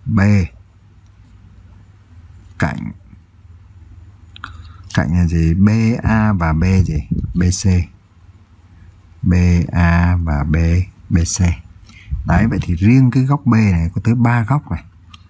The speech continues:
Được chưa? Bây giờ sang góc gì? Góc C này. Góc C này chúng ta gọi là góc gì đây? Nhỏ hơn góc vuông.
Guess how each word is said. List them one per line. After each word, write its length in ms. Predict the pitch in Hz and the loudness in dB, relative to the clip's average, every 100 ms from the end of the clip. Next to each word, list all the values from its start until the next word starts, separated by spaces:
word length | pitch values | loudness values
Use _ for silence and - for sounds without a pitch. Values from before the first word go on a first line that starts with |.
| - - - | -20 -20 -10
Được 60 | 92 | -6
chưa? 200 | - 107 98 - | 0 0 -2 -8
Bây 120 | 120 | -4
giờ 120 | 90 85 | -2 -2
sang 260 | - 95 | 0 0
góc 180 | 98 120 - | 0 -4 -4
gì? 80 | 156 - - - - - | -6 -8 -20 -20 -20 -8
Góc 140 | 107 104 - | -6 -4 -2
C 20 | |
này. 340 | 107 92 78 78 - - - - - - - - - - | 0 2 0 -4 -14 -20 -20 -20 -20 -20 -20 -20 -20 -6
Góc 120 | 127 - | -6 -2
C 40 | 123 | 0
này 180 | 113 98 | 2 2
chúng 120 | 90 | 0
ta 120 | 107 | 0
gọi 240 | 98 80 80 | 0 -2 -2
là 80 | |
góc 200 | 87 113 | -2 0
gì 140 | 98 87 | 0 0
đây? 200 | 95 101 | 2 2
Nhỏ 240 | 104 78 | 2 2
hơn 100 | 87 | 0
góc 140 | 107 123 | -2 -2
vuông. 360 | 127 117 120 | 0 2 2